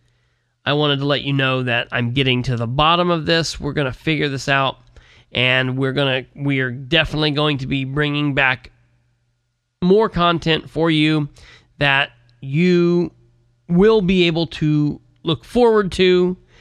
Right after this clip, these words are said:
and be excited that it's Tuesday or whatever day that you listen. Obviously,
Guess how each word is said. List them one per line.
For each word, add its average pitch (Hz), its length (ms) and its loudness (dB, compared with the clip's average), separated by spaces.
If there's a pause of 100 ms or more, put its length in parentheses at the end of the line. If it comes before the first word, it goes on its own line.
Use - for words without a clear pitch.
(220)
and 143 220 2
be 151 240 0
excited 170 720 0
that 151 160 2
it's 147 220 -4
Tuesday 175 840 0 (460)
or 156 200 -2
whatever 170 420 2
day 156 240 2
that 139 160 -4
you 156 440 0
listen. 151 460 0
Obviously, 139 760 -4